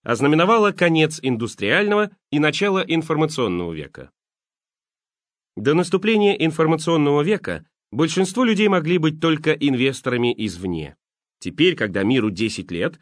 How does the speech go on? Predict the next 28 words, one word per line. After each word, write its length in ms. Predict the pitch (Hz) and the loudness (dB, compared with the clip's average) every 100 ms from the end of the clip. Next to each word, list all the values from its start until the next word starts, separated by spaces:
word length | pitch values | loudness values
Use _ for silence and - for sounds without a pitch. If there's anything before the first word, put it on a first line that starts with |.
| _ _ - | _ _ -4
все 180 | 196 | 0
больше 380 | 180 233 254 220 | 2 2 2 0
и 40 | 202 | 2
больше 300 | 185 160 131 | 2 2 0
людей 240 | 127 196 | 2 2
могут 320 | 214 185 175 | 2 2 0
инвестировать 800 | 135 120 110 120 160 180 - - _ _ | 0 -2 -2 -2 0 -2 -4 -18 _ _
изнутри. 680 | 151 156 139 180 185 247 226 _ _ _ _ _ _ _ _ _ _ | -2 0 2 2 2 -2 -2 _ _ _ _ _ _ _ _ _ _
Когда 300 | - 143 170 | -4 0 2
я 140 | 170 151 | 4 2
отвечал 420 | 156 151 160 143 | 0 0 2 2
на 80 | 135 | 2
вопрос 400 | 131 - 156 - | 0 2 0 -2
об 160 | 98 | -2
инвестировании 640 | 107 117 113 165 151 135 123 | -2 -2 -2 0 2 2 0
в 80 | |
чью-то 360 | - 143 135 117 | -2 -2 0 -2
интернет-компанию 1080 | 113 127 120 95 110 110 196 135 87 80 - _ _ _ | 0 0 0 0 -2 0 0 0 -2 -6 -12 _ _ _
и 180 | 190 208 | 0 2
рекомендовал 540 | 196 185 180 180 170 | 2 2 2 2 2
создать 400 | 156 147 127 135 | 0 0 0 0
свою 300 | 131 117 117 | 0 -2 0
собственную, 640 | 107 226 226 - 101 85 80 _ _ | 0 -2 -2 -4 -2 -2 -4 _ _
то 160 | 151 | 2
имел 240 | 151 240 208 | 4 4 2
в 40 | |
виду 180 | 131 165 | 0 -2
следующее. 760 | 165 127 92 78 69 - - | -2 -2 -2 -4 -12 -14 -18